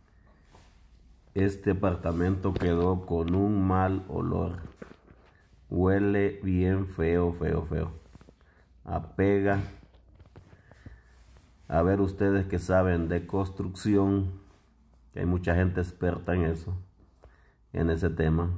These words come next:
¿qué me recomiendan que puedo hacer para que no huela tan mal?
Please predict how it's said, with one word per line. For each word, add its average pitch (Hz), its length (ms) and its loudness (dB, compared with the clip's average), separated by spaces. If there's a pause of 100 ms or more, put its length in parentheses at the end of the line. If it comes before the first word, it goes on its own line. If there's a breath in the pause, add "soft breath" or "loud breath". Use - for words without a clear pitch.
(160)
¿qué 95 200 0
me 98 200 4
recomiendan 95 1040 0
que 85 120 -4
puedo 87 640 -2
hacer 87 560 -2 (640 soft breath)
para 92 680 2 (560 soft breath)
que 85 100 -6
no 87 220 0
huela 82 480 0
tan 80 260 0
mal? 80 380 0